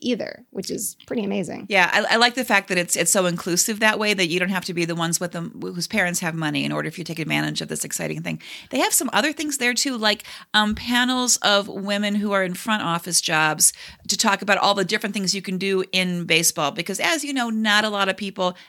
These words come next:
Speaker 2: end up being able to play professional baseball. And even if and when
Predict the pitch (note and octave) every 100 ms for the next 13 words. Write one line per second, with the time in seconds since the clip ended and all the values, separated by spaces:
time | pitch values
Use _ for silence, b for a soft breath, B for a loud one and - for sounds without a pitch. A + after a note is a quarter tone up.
0 | - F#3+ F#3+ F#3 F#3 D3+ E3+ F#3+ F3 A#3
1 | D4+ C#4 A#3+ A#3+ B3+ A#3 A#3 A3 A#3 G#3+
2 | G3+ G3 - F#3+ F#3+ B B B - G3
3 | - - A3 A#3+ C4 A3+ A#3 A#3 A3 G3+